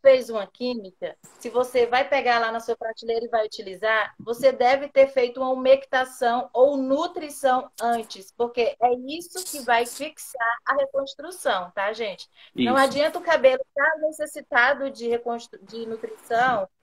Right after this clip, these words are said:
Speaker 1: e você jogar uma máscara dessa. Não vai adiantar, porque aí ela vai enrijecer o cabelo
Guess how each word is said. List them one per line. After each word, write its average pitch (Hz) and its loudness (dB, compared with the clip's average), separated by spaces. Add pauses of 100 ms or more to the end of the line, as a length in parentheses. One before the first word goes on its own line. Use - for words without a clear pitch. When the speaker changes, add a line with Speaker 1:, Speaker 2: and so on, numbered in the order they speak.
(160)
Speaker 1:
e 233 -14
você 277 6
jogar 285 2
uma 277 0
máscara 277 2
dessa. 208 0
Não 233 -8
vai 262 4
adiantar, 269 -2 (260)
porque 233 4
aí 269 8
ela 269 8
vai 262 4
enrijecer 294 2
o 262 0
cabelo 247 -2